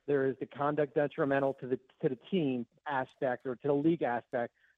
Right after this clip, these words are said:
that the commissioner has been out front about here. So um, I would have loved to see Miles Bridges get fifty games,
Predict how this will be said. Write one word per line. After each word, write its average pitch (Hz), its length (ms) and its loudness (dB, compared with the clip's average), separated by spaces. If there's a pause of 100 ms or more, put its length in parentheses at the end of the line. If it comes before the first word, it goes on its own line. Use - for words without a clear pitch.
that 135 140 -2
the - 60 -12
commissioner 143 540 -2
has 117 80 -4
been 127 260 -2
out 147 180 0 (120)
front 143 200 4
about 113 360 -4
here. 113 240 -12 (120)
So 135 300 6 (380)
um, 131 480 2
I 156 120 6
would 202 120 8
have 196 100 6
loved 196 180 6
to 156 120 -20
see 185 100 -6
Miles 160 460 0
Bridges 156 320 -4
get 123 200 -10
fifty 123 240 -8
games, 110 280 -10